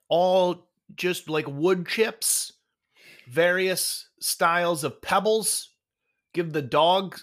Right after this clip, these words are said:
like, a track to run. You should make a, like, a, like, a dog track, like a loop, right?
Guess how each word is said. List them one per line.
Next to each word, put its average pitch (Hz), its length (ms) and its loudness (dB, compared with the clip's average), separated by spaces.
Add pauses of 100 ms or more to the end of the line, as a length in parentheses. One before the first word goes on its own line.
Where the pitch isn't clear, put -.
(100)
like, 151 160 -2
a 135 60 0
track 185 560 0
to 214 100 2
run. 208 380 2 (420)
You 214 140 0
should 240 520 6 (600)
make 190 340 0
a, 147 220 2 (440)
like, 151 200 -2
a, 131 320 -2 (440)
like, 147 140 -6
a 120 80 -2
dog 165 560 4
track, 180 520 -2 (220)
like 147 140 -6
a 143 80 2
loop, 135 500 0 (540)
right? 196 300 0